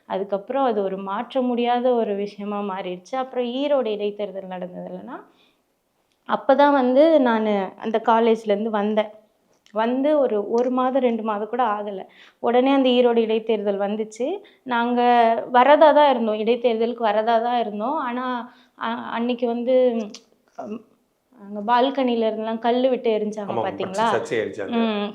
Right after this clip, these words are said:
Speaker 1: சர்ச்சையாச்சு. அதை வந்து நான் டி வில லைவ்ல பாக்குறேன். பார்த்துட்டு இருக்கும்போது நான் என்ன யோசிச்சேன், சரி நாளான்னைக்கு போலான்னு யோசிச்சிருந்தோம். அதெல்லாம் வந்து காலதாமதமாயிடும், நம்ம நாளைக்கே போலாம்,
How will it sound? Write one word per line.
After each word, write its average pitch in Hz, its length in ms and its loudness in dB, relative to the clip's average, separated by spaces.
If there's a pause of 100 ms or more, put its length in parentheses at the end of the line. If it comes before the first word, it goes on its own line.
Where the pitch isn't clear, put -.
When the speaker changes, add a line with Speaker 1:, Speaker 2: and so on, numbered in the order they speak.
Speaker 1:
சர்ச்சையாச்சு. 214 580 -2
அதை 262 280 4
வந்து 254 240 2
நான் 330 200 2
டி 285 160 2
வில 277 180 4
லைவ்ல 240 360 2
பாக்குறேன். 208 440 0 (120)
பார்த்துட்டு 269 340 0
இருக்கும்போது 247 540 -2
நான் 254 220 0
என்ன 269 160 0
யோசிச்சேன், 277 380 -4 (260)
சரி 240 380 0
நாளான்னைக்கு 277 920 2
போலான்னு 269 480 4
யோசிச்சிருந்தோம். 254 680 2 (320)
அதெல்லாம் 240 320 0
வந்து 247 440 0
காலதாமதமாயிடும், 240 880 0
நம்ம 220 200 -4
நாளைக்கே 226 460 0
போலாம், 190 320 -4